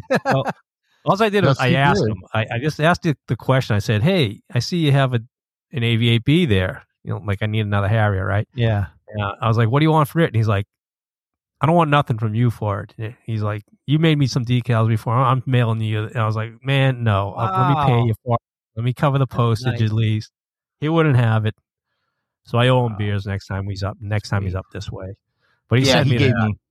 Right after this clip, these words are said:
Speaker 4: he gave me a good price on, on that P, on that P forty-seven too.
Speaker 3: Yeah, I got it. He, g-, I got the, uh, Pro Modeler, uh, Blue Angel A four from him. And, uh, he
Speaker 2: Oh,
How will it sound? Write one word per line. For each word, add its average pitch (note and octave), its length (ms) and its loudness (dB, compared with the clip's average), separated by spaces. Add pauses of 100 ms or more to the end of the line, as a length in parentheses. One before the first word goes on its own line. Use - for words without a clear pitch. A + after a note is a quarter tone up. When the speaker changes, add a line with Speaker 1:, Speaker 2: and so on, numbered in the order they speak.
(600)
Speaker 4:
he D#3+ 200 -4
gave C#3 180 2
me B2 80 4
a A2+ 60 2
good G#2 180 0
price A2 320 0
on, G2 260 -2
on G#2 140 -6
that G2 160 -8
P, G2+ 220 -6 (140)
on A2+ 140 -6
that G2+ 140 -8
P A2+ 140 -8
forty-seven F#2+ 580 -8
too. F#2 220 -16 (180)
Speaker 3:
Yeah, G#2+ 160 0
I G#2 80 0
got F#2+ 200 2
it. - 100 -14
He, B2 100 4
g-, B2+ 200 -2
I A2 120 4
got A2 240 2 (120)
the, G2+ 160 -12
uh, F2+ 120 -10 (100)
Pro A2+ 160 2
Modeler, F2 500 4 (240)
uh, E2 100 -4
Blue G2 280 0
Angel F#2 240 0
A F2 100 0
four G2 280 -2
from F2 300 -2
him. E2 100 -8 (800)
And, E2+ 200 -6
uh, D#2+ 240 -6
he F2+ 60 -6
Speaker 2:
Oh, F#2 80 -4